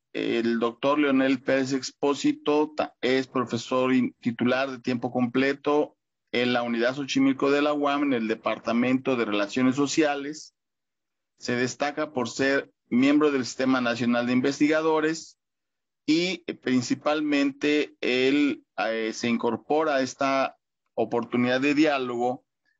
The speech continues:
porque cubre un perfil estupendo para poder hablarnos de los retos de la educación en México.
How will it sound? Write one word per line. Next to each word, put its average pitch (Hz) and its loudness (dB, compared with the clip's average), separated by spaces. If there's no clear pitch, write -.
porque 160 0
cubre 147 2
un 147 0
perfil 135 0
estupendo 135 0
para 131 -2
poder 123 0
hablarnos 120 0
de 113 0
los 107 0
retos 120 -2
de 113 0
la 107 0
educación 104 0
en 110 2
México. 120 -2